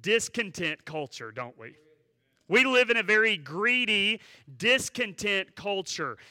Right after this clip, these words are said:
In other words, we can't be content for anything, right? God blesses you with a car, and what happens? You need a new car. God blesses you with a nice house, and what happens? You, you need a, a new house.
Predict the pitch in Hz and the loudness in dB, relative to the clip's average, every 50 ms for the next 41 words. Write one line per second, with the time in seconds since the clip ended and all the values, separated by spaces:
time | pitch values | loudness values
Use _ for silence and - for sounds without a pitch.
0 | - - - 180 196 208 220 247 233 233 220 196 190 190 190 185 196 208 196 160 | -18 -6 -2 0 2 4 2 4 4 2 2 2 2 2 2 4 2 2 2 -2
1 | 170 175 208 247 269 226 - 226 233 226 202 180 214 220 190 - 202 185 151 - | -8 -4 -2 -2 -2 -2 -2 -2 0 0 0 0 -2 -2 -2 -2 -6 -6 -4 -4
2 | 214 214 196 - _ - 185 190 202 202 202 202 180 - - 175 156 139 113 101 | -2 -2 -2 -4 _ -12 -8 -6 -6 -4 -4 -6 -8 -4 -2 -2 0 -2 -2 -6
3 | - _ _ _ _ _ _ - 151 151 165 180 208 214 208 _ - - - _ | -14 _ _ _ _ _ _ -6 -2 2 2 4 4 2 0 _ -18 -20 -16 _
4 | - 180 190 208 196 156 180 202 214 226 220 - 233 226 160 160 214 220 202 214 | 0 2 2 2 2 2 2 4 4 4 2 0 -6 -8 -8 -6 -8 -4 0 0
5 | 214 208 - 202 160 - 185 202 190 202 214 240 254 262 247 - - _ _ _ | 0 0 -2 -8 -8 -2 2 2 4 4 4 4 4 4 2 2 -2 _ _ _
6 | - 143 147 170 185 190 190 208 220 220 208 - 185 156 139 131 156 151 175 185 | -12 -4 0 2 2 4 4 4 4 4 2 0 -4 -8 -8 -8 -4 -2 -2 0
7 | 185 202 214 254 247 226 - 185 170 143 123 110 107 _ _ _ _ _ _ - | 0 0 0 0 -2 -2 -2 -2 -2 -2 -2 -4 -8 _ _ _ _ _ _ 0
8 | 180 190 190 160 143 175 208 220 220 - 233 226 175 175 226 220 214 196 208 208 | 2 2 2 2 2 2 4 4 4 2 -2 -4 -4 -4 -2 0 0 0 2 2
9 | 214 214 220 220 - - 196 196 220 240 254 262 233 - - 160 143 151 170 185 | 4 4 4 2 2 0 0 2 4 4 2 2 0 -4 -8 -8 -2 0 0 2
10 | 185 220 214 202 165 - 151 143 127 139 143 139 143 - - 156 156 151 170 202 | 4 4 2 2 0 -2 -10 -8 -6 -8 -10 -10 -10 -16 -8 -6 -4 -2 0 0
11 | 202 190 196 196 180 156 - - - _ _ - 180 196 208 196 202 247 285 277 | 2 4 4 4 2 2 -2 -10 -20 _ _ -2 0 0 0 0 -2 -2 0 0
12 | 262 220 202 196 175 151 127 107 - - - | 0 0 2 2 2 2 0 -2 -8 -16 -20